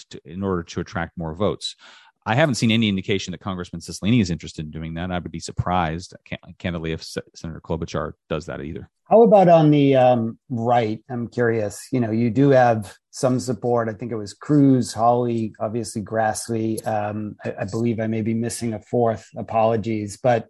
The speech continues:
Speaker 2: uh, color me skeptical as a, as a former Senate guy. But, but just for the sake of argument, can they find sixty votes with a bigger coalition on the right coming along with some of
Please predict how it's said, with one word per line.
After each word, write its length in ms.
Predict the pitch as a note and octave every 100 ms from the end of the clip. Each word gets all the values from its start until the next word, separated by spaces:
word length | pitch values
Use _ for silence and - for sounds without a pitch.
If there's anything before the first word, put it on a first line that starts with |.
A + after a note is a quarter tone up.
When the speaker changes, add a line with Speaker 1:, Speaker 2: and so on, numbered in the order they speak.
| -
Speaker 2:
uh, 340 | C3+ B2 B2+ - -
color 320 | - F3+ F#3+
me 160 | F3+ E3
skeptical 640 | - D#3+ D#3 F3 G3 G#3
as 180 | G3 C#3+
a, 220 | D3+ D3
as 140 | C#3 C3
a 80 | C#3
former 340 | C#3+ C#3 C#3
Senate 360 | - C#3 D3+ D3+
guy. 320 | F#3 G#3+ A3
But, 240 | E3 C#3+ -
but 200 | D3 A#2
just 240 | D#3 D3+
for 100 | -
the 60 | D3
sake 280 | - D#3 C#3
of 100 | A#2+
argument, 640 | B2 C#3+ D3+ D#3+ D#3+ -
can 180 | C3+ C3+
they 180 | C3+ C3
find 540 | - B2+ C3 C3+ C3
sixty 400 | - C3+ - C3+
votes 600 | A2 B2 A#2+ A#2 - - A#2
with 520 | A#2+ G#2+ - - _ _ -
a 60 |
bigger 300 | G#2 B2 A#2
coalition 640 | - A#2+ A2+ A#2 A2 A2+
on 100 | G#2+
the 100 | G2+
right 320 | G#2 G2+ G2+ F#2+
coming 280 | A2 G#2
along 360 | G2 G2+ G2 G2+
with 140 | G#2 -
some 200 | G#2+
of 80 | G2+